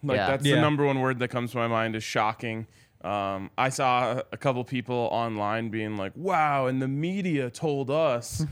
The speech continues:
Speaker 2: <laughs>
Speaker 1: that he would n-, never be able to play this year. And it's like, well, we're just using historical
Speaker 3: The
Speaker 1: context.
Speaker 3: best information
Speaker 2: Right.
Speaker 3: we
Speaker 1: Yeah.
Speaker 3: have. And
Speaker 1: Yeah.
Speaker 3: now we have this, which is much better.
Speaker 1: It's much better, but I guess m-, my biggest question after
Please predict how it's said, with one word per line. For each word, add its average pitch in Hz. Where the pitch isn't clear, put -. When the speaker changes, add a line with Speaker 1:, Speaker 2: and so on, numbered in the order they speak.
Speaker 2:
<laughs> -
Speaker 1:
that 131
he 156
would 139
n-, 127
never 165
be 143
able 127
to 113
play 120
this 117
year. 123
And 113
it's 110
like, 113
well, 139
we're 196
just 196
using 180
historical 147
Speaker 3:
The -
Speaker 1:
context. 113
Speaker 3:
best 226
information 208
Speaker 2:
Right. -
Speaker 3:
we 175
Speaker 1:
Yeah. 170
Speaker 3:
have. 113
And 160
Speaker 1:
Yeah. 208
Speaker 3:
now 226
we 226
have 202
this, 175
which 156
is 147
much 156
better. 120
Speaker 1:
It's 170
much 220
better, 220
but 254
I 185
guess 226
m-, 175
my 175
biggest 175
question 175
after 151